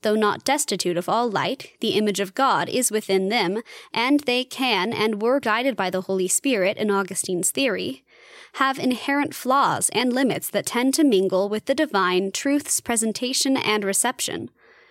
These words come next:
Augustine understood that the books composed by God and his well-meaning human instruments, the prophets,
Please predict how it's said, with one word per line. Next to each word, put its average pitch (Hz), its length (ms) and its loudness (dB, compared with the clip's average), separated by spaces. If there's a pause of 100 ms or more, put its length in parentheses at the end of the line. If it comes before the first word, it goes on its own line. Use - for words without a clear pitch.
(240)
Augustine 294 580 0
understood 214 800 -2 (160)
that 226 180 -2
the 226 100 0
books - 520 0
composed 196 640 0
by 175 140 -2
God 208 520 0
and 208 200 0
his 202 240 -2
well-meaning 214 680 2
human 196 300 0
instruments, 160 800 0 (120)
the 190 80 -2
prophets, - 640 -2